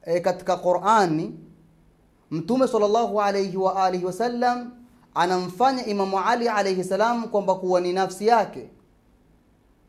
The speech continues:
"فمن حاجك فيه من بعد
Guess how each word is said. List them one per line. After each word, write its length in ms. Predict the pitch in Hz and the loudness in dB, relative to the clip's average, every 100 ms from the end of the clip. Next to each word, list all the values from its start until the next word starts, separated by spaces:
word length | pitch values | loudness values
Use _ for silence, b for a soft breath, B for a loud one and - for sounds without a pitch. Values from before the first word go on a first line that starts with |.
| _ _ _ _ _ _ _ _ _ _ _ _ _ _ _ _ _ _ _ _ _ _ 139 | _ _ _ _ _ _ _ _ _ _ _ _ _ _ _ _ _ _ _ _ _ _ -8
"فمن 320 | 139 165 160 | -4 -4 -4
حاجك 680 | 160 175 185 165 160 156 151 | -4 -2 0 0 -2 -2 -4
فيه 440 | 151 180 170 151 | -4 -12 -8 -6
من 280 | 147 139 135 | -4 -2 0
بعد 380 | 156 190 208 | 2 2 0